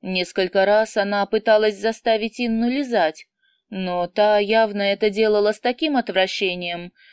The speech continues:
что желание совокупляться сразу же отпадало. Уже поздно вечером в пятницу, когда Майя уже накормила ужином Карину и Инну и уложила их спать, в дверь постучали.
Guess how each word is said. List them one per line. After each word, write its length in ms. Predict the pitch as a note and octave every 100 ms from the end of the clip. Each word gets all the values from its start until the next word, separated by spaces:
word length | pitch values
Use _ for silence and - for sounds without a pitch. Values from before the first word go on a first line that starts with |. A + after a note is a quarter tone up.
| _
что 420 | - - G#3+ G#3
желание 560 | G3 A3 A#3 A#3 A3+ A3
совокупляться 960 | A#3 G#3+ A3+ B3 C4 C4 B3+ - A#3+ A#3+
сразу 400 | A#3+ C4+ C4 B3+
же 140 | C4+
отпадало. 800 | C4+ C4+ D#4+ C4+ G3 D#3+ D#3+ E3 _ _ _ _ _ _ _ _ _ _ _
Уже 480 | F3+ F3 F#3+ F#3 F3+
поздно 420 | F#3+ F#3+ F#3 F#3+
вечером 540 | G#3+ A3+ A#3+ G#3+ G#3
в 60 | G3+
пятницу, 720 | A#3+ A#3+ A#3+ G#3+ - G3 G3
когда 340 | G#3 G3+ G3+
Майя 420 | G3+ G3+ G3+ G3+ G3
уже 280 | G3+ G#3
накормила 640 | G3+ G3+ G#3+ G#3 G#3+ G#3 G#3
ужином 500 | G#3+ G3+ G#3 G3+ G3+
Карину 460 | G#3+ G#3 G#3 G3+
и 360 | G3+ G3+ G#3+ C4+
Инну 400 | C4+ B3 A#3+ A#3+ _ _ -
и 180 | F#3+ F#3+
уложила 560 | F#3+ G3 F#3 G3 F#3
их 240 | F3+ F3+ -
спать, 520 | - A#3 B3 A#3+ - _ _ _ _ -
в 160 | F3
дверь 400 | F3 F#3+ F#3 F3+
постучали. 880 | - G3+ - C4+ - C4+ F3+ E3 E3+